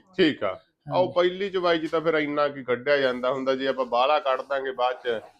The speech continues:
Speaker 2: ਤਾਂ ਪਹੂ
Speaker 1: ਮੰਨ
Speaker 2: ਪਾ
Speaker 1: ਜਾਂਦਾ
Speaker 2: ਸੂਆ ਮੰਨ
Speaker 1: ਪਸ਼ੂ।
Speaker 2: ਜਾਂਦਾ ਮੁੜ
Speaker 1: ਹੂੰ।
Speaker 2: ਕੇ।
Speaker 1: ਕਿਉਂਕਿ ਦੁੱਧ ਦਾ ਹੀ ਹੁੰਦਾ, ਇੱਕਦਮ ਖਾਲੀ ਕਰ ਜੇ ਨਾ, ਫਿਰ ਪਸ਼ੂ ਕੇਰਾ ਡਾਊਨ ਵੱਜ ਜਾਂਦਾ। ਤਿੰਨ ਚਾਰ ਕਿਲੋ ਹੀ ਅਗਲਾ ਕੱਢਦਾ ਗਾ, ਕਹਿਣ ਨੂੰ ਐਵੇਂ ਕਹਿ ਦੇ ਕਿ ਬਈ ਸੱਤ ਕੱਢਿਆ, ਅੱਠ ਕੱਢਿਆ, ਉਹਦਾ ਨਹੀਂ ਕੋਈ ਹੁੰਦਾ ਫਾਇਦਾ।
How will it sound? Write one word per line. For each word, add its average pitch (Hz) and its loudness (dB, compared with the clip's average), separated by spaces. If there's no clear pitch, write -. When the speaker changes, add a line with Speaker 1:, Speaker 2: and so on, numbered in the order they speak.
Speaker 2:
ਤਾਂ 214 2
ਪਹੂ 214 8
Speaker 1:
ਮੰਨ 139 8
Speaker 2:
ਪਾ 226 10
Speaker 1:
ਜਾਂਦਾ 208 8
Speaker 2:
ਸੂਆ 202 12
ਮੰਨ 190 6
Speaker 1:
ਪਸ਼ੂ। 196 6
Speaker 2:
ਜਾਂਦਾ 180 2
ਮੁੜ 170 4
Speaker 1:
ਹੂੰ। 127 0
Speaker 2:
ਕੇ। 165 4
Speaker 1:
ਕਿਉਂਕਿ 147 -2
ਦੁੱਧ 147 2
ਦਾ 165 4
ਹੀ 160 4
ਹੁੰਦਾ, 139 2
ਇੱਕਦਮ 151 2
ਖਾਲੀ 139 2
ਕਰ 139 2
ਜੇ 139 -2
ਨਾ, 156 2
ਫਿਰ 151 -2
ਪਸ਼ੂ 135 -2
ਕੇਰਾ 139 2
ਡਾਊਨ 120 0
ਵੱਜ 113 2
ਜਾਂਦਾ। 127 2
ਤਿੰਨ 165 6
ਚਾਰ 160 6
ਕਿਲੋ 151 0
ਹੀ 156 4
ਅਗਲਾ 143 4
ਕੱਢਦਾ 139 4
ਗਾ, 151 2
ਕਹਿਣ 156 4
ਨੂੰ 160 0
ਐਵੇਂ 143 0
ਕਹਿ 147 2
ਦੇ 151 -6
ਕਿ 143 -2
ਬਈ 147 -4
ਸੱਤ 139 -2
ਕੱਢਿਆ, 139 2
ਅੱਠ - -4
ਕੱਢਿਆ, 135 -2
ਉਹਦਾ 139 0
ਨਹੀਂ 147 -4
ਕੋਈ 135 -6
ਹੁੰਦਾ 127 -2
ਫਾਇਦਾ। 117 -2